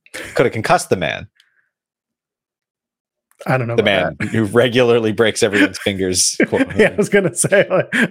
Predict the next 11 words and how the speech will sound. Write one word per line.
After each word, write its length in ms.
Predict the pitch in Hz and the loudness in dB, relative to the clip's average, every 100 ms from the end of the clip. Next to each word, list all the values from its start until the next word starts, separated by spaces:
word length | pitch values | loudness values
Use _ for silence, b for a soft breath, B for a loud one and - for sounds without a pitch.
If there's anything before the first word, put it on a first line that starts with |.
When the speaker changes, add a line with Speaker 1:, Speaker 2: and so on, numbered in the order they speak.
| 165 | 0
Speaker 2:
you 80 | |
sure 220 | 147 165 151 | 2 2 2
you 100 | 147 | 2
wanna 180 | 143 | 0
go 200 | 131 143 | 2 2
with 120 | 180 190 | 2 2
that 260 | 196 208 | 2 2
one?" 280 | 247 247 - _ | 2 0 -2 _
<laughs> 80 | - | 0
But 140 | 170 | 4
okay. 440 | 180 175 151 170 | 4 2 -2 -4